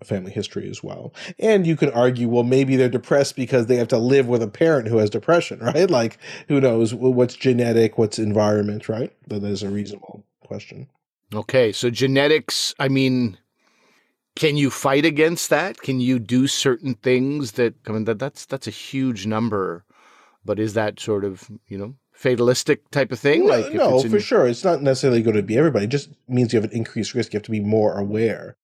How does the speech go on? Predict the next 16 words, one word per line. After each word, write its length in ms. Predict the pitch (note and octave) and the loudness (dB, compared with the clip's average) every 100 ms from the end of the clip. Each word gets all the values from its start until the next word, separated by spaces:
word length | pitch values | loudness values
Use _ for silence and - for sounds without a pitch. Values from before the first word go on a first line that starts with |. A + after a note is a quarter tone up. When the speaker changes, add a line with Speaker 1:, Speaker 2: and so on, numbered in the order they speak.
| _ _ _ | _ _ _
Speaker 2:
What 200 | A2 D3+ | 0 0
about 600 | A3 F3 B2+ C3+ C3+ C3 - _ - | 0 -2 0 2 4 2 -2 _ -6
actual 960 | B2+ - - C3+ B2+ A#2 A#2 A2+ G#2 - _ _ _ | -6 -4 -4 0 2 4 4 2 -2 -12 _ _ _
events, 640 | A#2+ A#2+ G2+ A2 F#2+ - - | -4 -2 0 -2 -4 -10 -8
like 220 | G#2 F#2+ | -6 -6
stressful 880 | - - - A#2 A2 - - A2 G#2 | -6 -6 -2 -2 -2 -6 -2 -2 -2
events 520 | G#2 G2+ G2+ G#2 - A#2+ | -4 -4 -4 -6 -8 -6
or 80 | |
stressors? 1080 | A2 - - A#2 G2+ - A2+ G#2 G2 F2+ - - | -6 -6 -4 -4 -4 -2 -2 -2 -4 -10 -12 -10
Like 320 | A#2 B2 A#2+ | -2 -2 0
you 140 | C#3 | 4
were 100 | C#3+ | 4
talking 440 | B2+ C3 A#2+ B2+ B2 | 4 0 0 -2 -2
about 420 | G2+ A2 G#2+ - | -2 0 0 -2
your 500 | G#2 G#2+ G2+ G#2 F#2+ _ - - - - _ | -4 -2 0 0 -4 _ -20 -20 -20 -20 _
shoulder. 880 | - - D#3 D3 C#3+ A#2 F#2 G2+ F3 | -4 2 4 6 4 2 -4 -4 -8